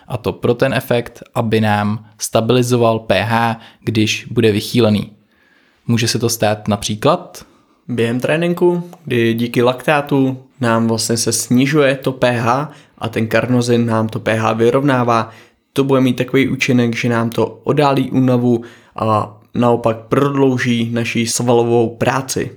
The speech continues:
Speaker 2: Takže pro sport naprosto ideální.
Speaker 1: Jo. Ještě tady do toho skočím, protože mi napadl ještě jeden efekt, zrovna právě u toho vyrovnání P H,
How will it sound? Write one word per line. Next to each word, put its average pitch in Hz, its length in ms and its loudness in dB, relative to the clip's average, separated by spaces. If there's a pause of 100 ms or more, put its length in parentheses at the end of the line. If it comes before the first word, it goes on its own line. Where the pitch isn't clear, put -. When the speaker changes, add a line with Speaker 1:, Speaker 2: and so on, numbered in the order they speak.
(420)
Speaker 2:
Takže 110 260 -6
pro 120 160 -2
sport 120 460 -2 (140)
naprosto - 380 -4
ideální. 123 500 2 (360)
Speaker 1:
Jo. 113 120 -2 (400)
Ještě 117 220 0
tady 123 180 2
do 117 60 -6
toho 127 260 2
skočím, 175 480 0
protože 131 360 0
mi 127 80 4
napadl 117 400 0
ještě 113 200 -2
jeden 117 240 2
efekt, - 380 -4
zrovna 120 340 0
právě 120 280 0
u 120 80 -8
toho 120 220 0
vyrovnání 117 440 2
P 117 240 0
H, 131 340 0